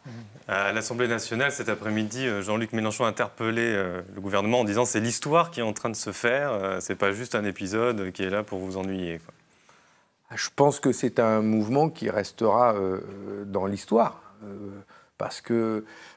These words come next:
Speaker 2: par les formes qu'il prend, par, euh, l'ampleur, euh,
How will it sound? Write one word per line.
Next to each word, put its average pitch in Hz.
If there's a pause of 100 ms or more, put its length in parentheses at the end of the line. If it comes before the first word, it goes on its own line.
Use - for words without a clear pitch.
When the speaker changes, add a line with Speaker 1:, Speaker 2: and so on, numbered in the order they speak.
(160)
Speaker 2:
par 98
les 104
formes 110
qu'il 117
prend, 175
par, 110
euh, 104 (280)
l'ampleur, 156
euh, 117